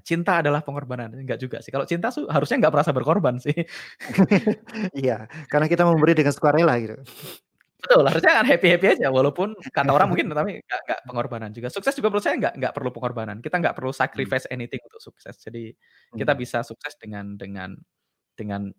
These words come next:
Speaker 1: area yang lain juga ikutan bagus gitu. Justru ketika kita fokus sama area di luar ngejar kerja kerasnya, kayak, eh,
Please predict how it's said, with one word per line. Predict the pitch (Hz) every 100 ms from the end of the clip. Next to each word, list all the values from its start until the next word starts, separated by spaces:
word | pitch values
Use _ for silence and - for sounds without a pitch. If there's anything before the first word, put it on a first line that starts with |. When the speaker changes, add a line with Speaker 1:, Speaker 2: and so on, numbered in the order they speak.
| 117
Speaker 1:
area | 123 123 120
yang | 120
lain | 127
juga | 135 120 110
ikutan | - 90 110 117
bagus | 95 98 104 -
gitu. | - _ _ _ _ _ _ _ _
Justru | - 135 220 202
ketika | 165 160
kita | 156 156
fokus | 160 208 196
sama | 175
area | 143 143 139 135
di | -
luar | 131 135 135 123 131 - - - _ _ _ _ _
ngejar | 139 127 - 120 123
kerja | 135 131 123
kerasnya, | 117 117 170 202
kayak, | 110 107 - _ _ _ _ _ _ _ _ _ _ _ _
eh, | 117